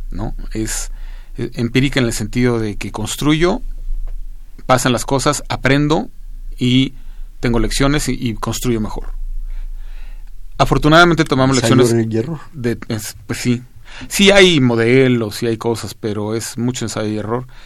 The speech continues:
Speaker 1: Y lo bueno es que se hace a nivel mundial, ¿no?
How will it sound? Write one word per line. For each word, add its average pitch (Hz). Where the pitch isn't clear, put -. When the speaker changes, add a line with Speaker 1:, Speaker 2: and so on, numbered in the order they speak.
Speaker 1:
Y 165
lo 143
bueno 139
es -
que -
se -
hace 131
a -
nivel 101
mundial, 117
¿no? 131